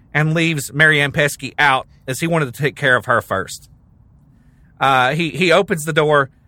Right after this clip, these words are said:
climbs into the back seat, and, and slams a plastic bag over her head, and then he takes a bathrobe belt and wraps it around her neck to s-,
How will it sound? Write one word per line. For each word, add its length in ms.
climbs 380
into 220
the 100
back 320
seat, 360
and, 280
and 240
slams 520
a 60
plastic 540
bag 300
over 280
her 40
head, 240
and 120
then 100
he 80
takes 240
a 80
bathrobe 840
belt 380
and 180
wraps 320
it 60
around 260
her 60
neck 280
to 60
s-, 100